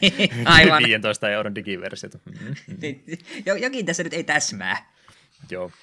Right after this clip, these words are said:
Speaker 2: ei siinä mitään vikaa, jos haluaa tosiaan yrittää mahdollisimman lähellä alkuperäistä olla, mutta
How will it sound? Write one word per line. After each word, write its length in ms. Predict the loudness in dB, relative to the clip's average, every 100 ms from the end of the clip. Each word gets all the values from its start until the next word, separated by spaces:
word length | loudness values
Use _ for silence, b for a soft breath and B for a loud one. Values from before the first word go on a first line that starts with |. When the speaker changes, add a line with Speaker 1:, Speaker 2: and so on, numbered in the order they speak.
| -20
Speaker 2:
ei 60 |
siinä 140 | -8 -6
mitään 240 | 0 0
vikaa, 260 | 0 0 -2
jos 120 | -2
haluaa 240 | -4 -2
tosiaan 340 | -4 -4 -4 -6 -8 _
yrittää 420 | -14 -14 -6 -6 -6 -20 -12
mahdollisimman 440 | -8 -8 -6 -4
lähellä 240 | -2 -2 0
alkuperäistä 640 | -2 -4 -6 -6 -6 -4
olla, 240 | -4 -6
mutta 280 | -8 -12 -16